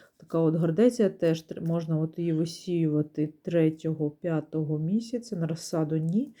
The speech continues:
В третьому, п'ят-, в відкритий ґрунт краще. І от двадцять-тридцять сантиметрів між квітами, мабуть, розсіяти. І от такі оці чудові квіти, гордеція.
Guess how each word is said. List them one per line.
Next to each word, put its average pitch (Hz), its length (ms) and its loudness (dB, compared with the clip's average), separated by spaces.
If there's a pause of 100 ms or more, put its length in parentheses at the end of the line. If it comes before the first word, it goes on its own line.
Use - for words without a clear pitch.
(260)
В - 40 -20
третьому, 185 420 2
п'ят-, 170 280 2
в 185 40 -2
відкритий 190 500 0
ґрунт 269 520 -2 (180)
краще. 262 600 -4 (640)
І 254 260 4
от 190 260 2
двадцять-тридцять 170 680 -2
сантиметрів 165 580 -2
між 160 220 -4
квітами, 226 500 0
мабуть, 175 300 -4
розсіяти. - 1300 -2
І 185 240 -8
от 165 240 -6
такі 175 280 -6
оці 175 440 -6
чудові 160 500 -4
квіти, 214 460 -6
гордеція. 160 1160 -4